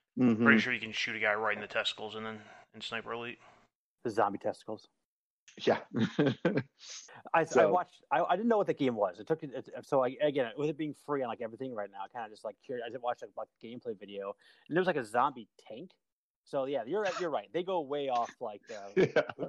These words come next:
Speaker 3: the who gives a fuck, you know, reservation, and they just do whatever they wanna do, which I, I do appreciate.
Speaker 1: Yeah. Um, let's see. Uh, another Game Pass. Why the hell not?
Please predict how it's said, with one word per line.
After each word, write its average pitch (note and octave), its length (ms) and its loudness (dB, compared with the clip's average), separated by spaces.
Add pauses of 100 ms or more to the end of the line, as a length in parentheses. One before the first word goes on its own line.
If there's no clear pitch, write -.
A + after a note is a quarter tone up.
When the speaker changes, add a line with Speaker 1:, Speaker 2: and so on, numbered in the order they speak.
Speaker 3:
the C3 220 -10
who - 180 -8
gives C3 140 0
a A2+ 60 -6
fuck, - 260 -2 (100)
you C3 140 -10
know, G2+ 300 -8 (120)
reservation, A2+ 640 -4
and G#2 80 -8
they A2+ 60 -4
just A2+ 180 -8
do C3 100 -2
whatever A2 180 2
they A2 40 2
wanna G#2+ 280 2
do, G2 340 -14
which A#2+ 160 -6
I, C3+ 120 0
I C#3 160 2
do C3+ 100 0
appreciate. G2+ 540 -10 (760)
Speaker 1:
Yeah. G2+ 220 4 (1400)
Um, C#3+ 720 4 (1080)
let's C3 220 0
see. B2 160 0
Uh, C3 480 0
another C3 520 6 (200)
Game B2 180 6
Pass. G#2+ 440 4
Why G#2+ 180 6
the G#2 100 6
hell G2+ 180 0
not? G2 280 0